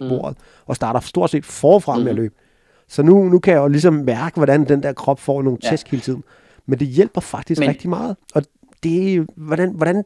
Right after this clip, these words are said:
Speaker 2: hvordan skal man
Speaker 1: Jamen,
Speaker 2: gribe
Speaker 1: jeg,
Speaker 2: det an
Speaker 1: jeg, jeg
Speaker 2: så?
Speaker 1: tror, jeg tror, det der generelt set, om man lige går til ninja, som du gør, eller, øh, eller om man løber, eller hvad man gør, når man kaster sig over noget andet, selvom man er i god fysisk form, når man belaster sin krop anderledes, så betaler den lidt tilbage et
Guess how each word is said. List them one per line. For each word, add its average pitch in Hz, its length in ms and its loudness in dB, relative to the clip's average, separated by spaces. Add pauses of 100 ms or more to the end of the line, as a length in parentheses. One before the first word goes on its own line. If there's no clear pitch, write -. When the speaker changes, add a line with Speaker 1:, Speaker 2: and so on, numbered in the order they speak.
Speaker 2:
hvordan 165 200 2
skal - 120 0
man 220 60 4
Speaker 1:
Jamen, 202 80 2
Speaker 2:
gribe 190 100 8
Speaker 1:
jeg, 180 60 0
Speaker 2:
det 190 60 4
an - 60 4
Speaker 1:
jeg, 175 120 -2
jeg 156 80 0
Speaker 2:
så? - 60 -12
Speaker 1:
tror, 156 140 0
jeg 147 180 -6
tror, 165 160 -6
det 160 180 -6
der 156 160 -4
generelt 131 480 -4
set, 147 240 -8
om 127 120 -4
man 127 240 -8
lige 143 100 -6
går 147 160 -6
til 143 160 -12
ninja, 143 320 -10
som 135 200 -14
du 143 100 -8
gør, 147 440 -4
eller, 120 380 -4
øh, 117 640 -8
eller 123 140 -8
om 120 140 -6
man 120 200 -10
løber, 147 280 -8
eller 127 200 -10
hvad 123 140 -12
man 135 160 -16
gør, 131 220 -8
når 131 100 -12
man 127 160 -16 (140)
kaster 143 220 -12
sig 147 140 -10
over 165 160 -8
noget 147 180 -10
andet, 147 380 -8
selvom 175 200 -8
man 139 180 -10
er 127 80 -12
i 127 100 -12
god 180 180 -6 (140)
fysisk 170 340 -10
form, 151 240 -6 (440)
når 143 80 -6
man 139 180 -4
belaster 147 400 -4
sin 139 200 -8
krop 143 240 -4 (140)
anderledes, 127 500 -6 (880)
så 147 160 -2
betaler 127 380 -4
den 127 140 -8
lidt 131 160 -6 (100)
tilbage 131 360 -4
et 135 100 -8